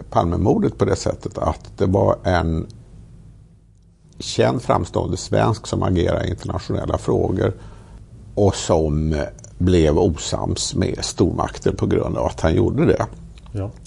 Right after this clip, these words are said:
Speaker 1: I Hammarskjölds fall så var det officiellt inte sagt att, att det var ett mord, utan, eh, hans plan störtade. Och det framställdes, eh, framställdes i många sammanhang som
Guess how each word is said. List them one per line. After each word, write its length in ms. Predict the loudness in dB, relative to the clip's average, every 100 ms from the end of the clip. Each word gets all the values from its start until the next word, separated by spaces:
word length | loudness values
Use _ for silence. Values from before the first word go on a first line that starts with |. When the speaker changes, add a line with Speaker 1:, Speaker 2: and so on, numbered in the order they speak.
| -6
Speaker 1:
I 80 | 0
Hammarskjölds 580 | 2 2 0 2 0 2
fall 200 | 0 0
så 140 | 0
var 140 | 2 4
det 60 |
officiellt 640 | 2 0 -2 0 0 0 -4
inte 460 | -6 -6 -4 -4 -6 -16 -20 -20
sagt 400 | -4 -2 -2 -2
att, 260 | -2 -2 -6 -6 -10 -6
att 500 | -6 -6 -14 -6 -2 2
det 80 | 2
var 220 | 4 4
ett 100 | 2
mord, 320 | 0 0 -2
utan, 380 | -2 0 0 0
eh, 200 | -2 -2 -4 -8 -6
hans 420 | -4 -2 -4 -10 -2
plan 360 | 0 2 0 -4 -14 -20 -20 -20 -20 -20 -20 _ _ _ _ _
störtade. 640 | -8 0 0 2 2 4 2 -4 -18 -20 -20 -20 -8 -2
Och 80 |
det 80 | -2
framställdes, 880 | 0 -4 0 2 2 2 -2 -6 -4
eh, 440 | 0 0 0 -4 -4 -2
framställdes 540 | -2 0 0 0 0
i 40 |
många 180 | 0 0
sammanhang 420 | -2 0 0 -2
som 420 | -2 -2 -2 -4